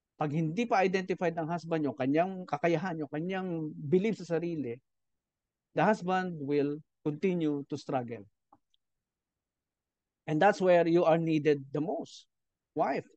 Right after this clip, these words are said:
Kailangan yung pag-isahin ang inyong goal because isa lang ang binigyan ng, ng Diyos, ng instruction to have a goal in life.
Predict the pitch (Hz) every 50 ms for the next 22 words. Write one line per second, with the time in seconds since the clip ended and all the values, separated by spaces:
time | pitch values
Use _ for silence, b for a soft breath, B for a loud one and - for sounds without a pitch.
0 | _ _ _ _ _ _ _ _ _ _ _ _ _ _ _ _ _ _ _ _
1 | _ _ _ _ _ _ _ _ _ _ _ _ _ _ _ _ _ _ _ _
2 | _ _ _ _ _ _ _ _ _ _ _ _ _ - 160 180 185 185 190 185
3 | 180 180 175 170 196 - _ _ _ _ _ _ _ _ _ _ _ _ _ _
4 | _ _ _ _ _ _ _ 180 202 - - 175 190 208 226 254 269 214 196 202
5 | 190 190 196 190 180 160 202 285 330 185 151 139 160 165 196 190 - - 165 -
6 | 214 220 233 233 220 208 196 202 196 202 190 208 196 190 190 185 185 185 180 180
7 | 175 175 175 - _ _ _ _ _ _ _ _ _ _ _ _ _ _ _ _
8 | _ _ _ _ _ _ _ _ _ _ _ _ _ _ _ _ _ _ _ _
9 | _ _ _ _ _ _ 160 165 165 147 196 214 196 175 165 175 170 180 170 156
10 | - 190 175 - - - 151 143 143 165 180 - _ _ _ _ _ _ _ _
11 | _ 180 175 170 175 180 196 196 - _ _ _ _ _ _ _ - 165 165 160
12 | 160 170 156 131 165 185 247 254 - 156 151 143 131 123 113 -